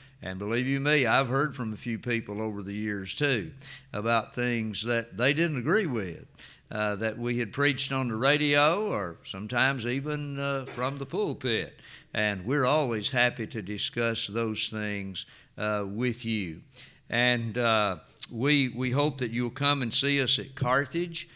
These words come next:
Uh, if you're traveling especially toward Nashville, we meet at nine o'clock on Sunday morning, and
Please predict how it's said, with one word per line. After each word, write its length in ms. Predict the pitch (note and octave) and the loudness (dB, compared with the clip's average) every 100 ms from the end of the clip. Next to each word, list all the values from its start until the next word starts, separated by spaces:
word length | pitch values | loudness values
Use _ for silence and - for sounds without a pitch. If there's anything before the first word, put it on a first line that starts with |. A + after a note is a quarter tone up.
| - - | -20 -8
Uh, 220 | G2+ G2 G#2 | -4 -4 -4
if 180 | G#2 | -4
you're 120 | A2 G#2 | -6 -6
traveling 640 | - D3+ G#3 G3 B2 G#2 | 2 6 6 4 0 0
especially 760 | G#2 - D3 E3+ - A2 F#2+ F#2 | 0 0 2 2 0 -2 -4 -8
toward 380 | - A#2 G#2+ G#2 | -6 -4 -2 2
Nashville, 640 | A#2+ C#3+ C#3 C3+ A2+ G#2+ | 4 4 2 -2 -4 -4
we 220 | A2+ E3 | -2 -2
meet 260 | C#3+ C3+ A2 | 0 0 -2
at 140 | G#2+ | -4
nine 340 | A2 A#2+ C3+ | 0 2 2
o'clock 680 | C#3+ C#3 - E3 B2+ D2+ - | -2 -8 -6 -2 -2 -4 -10
on 200 | F#2+ F#2 | -12 -8
Sunday 400 | - A2+ G#2+ F#2+ | -6 -4 -4 -6
morning, 500 | F#2+ B2 D3+ A#2+ G#2 | -6 -6 -4 -4 -4
and 140 | F#2+ | -8